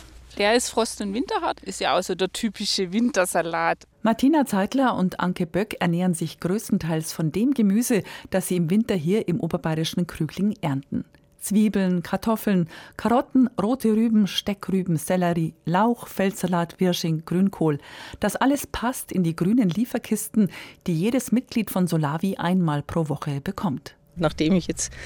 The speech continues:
Speaker 3: mittlerweile eigentlich Gemüse im Supermarkt überhaupt nicht mehr einkaufe, <laughs> weil ich schauen muss, dass ich mein eigenes Gemüse hier verarbeitet krieg, richte ich mich nach dem, was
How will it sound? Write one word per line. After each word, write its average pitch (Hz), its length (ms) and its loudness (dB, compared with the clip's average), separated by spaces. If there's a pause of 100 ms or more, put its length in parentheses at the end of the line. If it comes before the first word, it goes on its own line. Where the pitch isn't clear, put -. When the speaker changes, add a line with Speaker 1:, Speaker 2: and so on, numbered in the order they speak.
(360)
Speaker 3:
mittlerweile 196 680 2
eigentlich 190 400 -2
Gemüse 226 380 -2
im 180 280 -4
Supermarkt 214 540 -4
überhaupt 180 300 -4
nicht 175 120 -6
mehr 156 120 -4
einkaufe, 226 600 -4
<laughs> 151 60 -10
weil 175 260 0
ich - 120 0
schauen 196 340 2
muss, 185 180 -2
dass 202 200 -2
ich 180 140 -8
mein 147 200 -2
eigenes - 380 -2
Gemüse 208 480 -6
hier 196 260 -2
verarbeitet - 600 -2
krieg, - 260 -6 (500)
richte 214 300 0
ich - 100 -10
mich 254 240 -2
nach 180 140 0
dem, 151 240 -2
was 196 300 -8